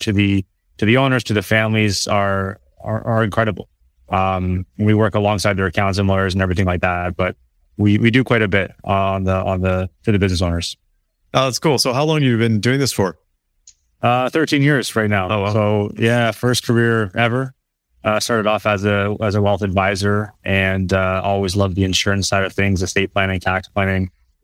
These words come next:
Speaker 1: I guess I'm one of the people that actually literally loves to talk about insurance and, and taxes. So it was a, it was a perfect fit.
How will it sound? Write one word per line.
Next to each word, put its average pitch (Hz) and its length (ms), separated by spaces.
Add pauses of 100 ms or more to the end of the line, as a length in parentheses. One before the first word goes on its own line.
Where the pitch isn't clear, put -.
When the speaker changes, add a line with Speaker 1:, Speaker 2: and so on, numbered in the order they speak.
(120)
Speaker 1:
I 95 80
guess 101 180
I'm 107 100
one 104 100
of 101 60
the 90 60
people 101 260
that 95 260
actually 98 480 (360)
literally 107 460
loves 101 580
to 135 140
talk 127 240
about 110 220
insurance 101 500
and, 95 240 (240)
and 110 160
taxes. 101 460
So 101 200
it 101 40
was 98 180
a, 104 100
it 110 40
was 101 140
a 95 40
perfect 98 300
fit. 92 240